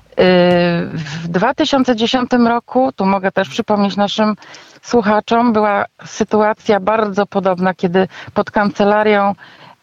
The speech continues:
prezydenta trwały demonstracje, mm, pa-, były, były pikiety, e, upamiętniające,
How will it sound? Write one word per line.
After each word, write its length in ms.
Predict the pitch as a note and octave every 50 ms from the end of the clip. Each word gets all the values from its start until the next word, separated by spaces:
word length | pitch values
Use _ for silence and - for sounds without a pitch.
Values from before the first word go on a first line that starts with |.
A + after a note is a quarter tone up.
| _
prezydenta 1120 | - A3+ A#3 A3+ A3 G#3+ G#3+ G3 G#3 G#3+ A3+ G#3+ G3+ F#3 - - E3+ D#3+ E3+ F#3 G#3 A3+ A#3 - _ _ _ _ - - _ _ _
trwały 720 | - - - - A3+ A3 G#3+ G#3+ G#3 G3+ G3 F#3+ F#3+ F#3+ - - -
demonstracje, 1200 | - F3 G3+ G#3 G3+ G3 G3 - - - G#3+ G#3 G3+ G#3 - - - - - E3+ E3+ E3+ E3 E3 - _ - D3+ - - - - -
mm, 480 | E3+ F3 E3+ E3+ E3 E3+ - - E3 D#3 -
pa-, 160 | - F3+ E3 D#3+ - -
były, 560 | C#3+ E3 E3 E3+ F3 E3+ E3+ E3+ E3+ E3+ E3 -
były 420 | - - - - E3+ E3 E3+ E3 E3 -
pikiety, 720 | - E3+ - - A3 A3 A#3 A#3 _ - F#3+ F3 E3+ - - - - - - - - - - - -
e, 360 | - E3 F3+ F3 F3 E3+ E3 E3 - - -
upamiętniające, 1400 | - G3+ - - G3+ G3+ G3+ G3 G#3 - - - G3 F#3+ G3 G#3 G#3+ A3 A3 - - - - F#3+ F3+ F3 F3 F3+